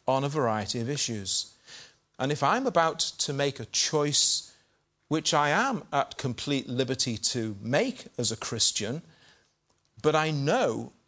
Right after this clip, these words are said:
that in making that choice, I may well be a cause of stumbling or offence to another Christian, then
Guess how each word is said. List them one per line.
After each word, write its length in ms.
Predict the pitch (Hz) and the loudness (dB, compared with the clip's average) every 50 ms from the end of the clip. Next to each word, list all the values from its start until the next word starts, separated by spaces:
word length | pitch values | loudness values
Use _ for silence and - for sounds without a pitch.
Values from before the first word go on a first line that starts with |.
| _ - | _ -2
that 160 | 113 135 131 | 0 2 2
in 200 | 135 131 127 123 | 2 0 2 2
making 400 | 131 135 185 202 - 233 240 220 | 4 4 4 2 0 -2 -2 0
that 260 | 185 175 180 - - | 0 0 -2 -2 -2
choice, 760 | - - - - 113 101 110 117 - - - - - - - - - _ _ _ _ _ _ _ _ _ _ _ | -4 -2 -2 -2 -2 -2 -2 0 2 2 2 2 0 -4 -8 -16 -20 _ _ _ _ _ _ _ _ _ _ _
I 160 | 117 127 156 | -2 0 0
may 220 | 165 160 156 156 156 | 2 2 2 2 2
well 320 | 120 120 131 143 170 185 | 2 2 4 4 2 2
be 180 | 151 139 131 131 | 2 2 2 2
a 80 | 127 | 0
cause 460 | - - - - 127 127 139 147 - | -2 -4 -4 -2 0 0 2 0 0
of 100 | 180 156 | -2 0
stumbling 840 | - - - - - - 123 113 113 110 110 110 113 135 170 214 214 - - _ _ _ _ _ _ _ | 2 4 4 4 4 2 2 0 0 -2 0 0 0 0 0 -2 -4 -6 -12 _ _ _ _ _ _ _
or 360 | _ 120 120 120 131 151 - - | _ 2 4 4 4 2 0 -2
offence 880 | 165 - - - - 113 113 131 - - - - - - - - - - | -6 -8 -8 -6 -4 -4 -4 -4 -2 0 2 2 2 2 0 -2 -4 -4
to 180 | - - 127 113 | -4 -2 -2 -2
another 240 | 113 113 127 170 - | -2 -2 -4 -4 -6
Christian, 640 | - - 135 110 - - - - 110 123 147 156 - _ _ _ _ _ _ _ _ _ _ _ _ _ _ _ _ _ _ _ _ - | -6 -8 -4 0 0 0 0 -2 -6 -8 -8 -12 -16 _ _ _ _ _ _ _ _ _ _ _ _ _ _ _ _ _ _ _ _ -2
then 340 | 120 131 123 123 127 131 120 | 0 2 2 4 2 0 -2